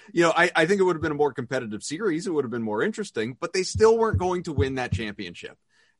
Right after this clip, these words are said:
And so that just, that, that shows the gap. That shows the hurdle that needs to be overcome. And I don't know what guy, what singular addition comes in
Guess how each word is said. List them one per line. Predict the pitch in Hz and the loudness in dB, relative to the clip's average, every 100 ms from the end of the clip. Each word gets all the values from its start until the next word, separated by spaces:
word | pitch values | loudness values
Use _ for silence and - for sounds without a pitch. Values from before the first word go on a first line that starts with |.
| - | -6
And | 139 131 | -4 -4
so | - 139 127 120 _ _ 120 | -2 0 0 -2 _ _ -6
that | 147 156 | -4 -2
just, | 170 147 - 120 | -4 -8 -8 -4
that, | 139 175 _ _ _ | -2 -2 _ _ _
that | 127 147 175 | -6 -6 -6
shows | - 175 147 151 147 - _ _ | -6 0 0 0 -4 -12 _ _
the | 110 120 | -6 -4
gap. | 127 135 147 - _ | -2 -2 -2 -6 _
That | 127 131 | -8 -8
shows | - 160 139 | -4 -6 -4
the | 113 | -8
hurdle | - 151 156 151 | -4 -2 -2 -4
that | 147 | -6
needs | 120 131 113 | -8 -10 -12
to | 117 | -10
be | 120 | -10
overcome. | 110 120 113 - 170 131 104 - _ _ | -8 -8 -8 -6 -4 -4 -4 -10 _ _
And | 110 110 | -12 -6
I | 135 165 | -2 0
don't | 196 | 0
know | 170 147 | 2 2
what | 123 147 - | 2 0 -2
guy, | 110 123 131 87 | -2 0 0 -2
what | 90 120 123 | -4 -4 -4
singular | - 151 160 160 151 147 | -6 -6 -4 -2 0 2
addition | - 113 123 139 - 92 | 0 -2 0 0 -2 -12
comes | 90 131 123 107 | -12 -10 -8 -6
in | 113 107 104 | -6 -6 -8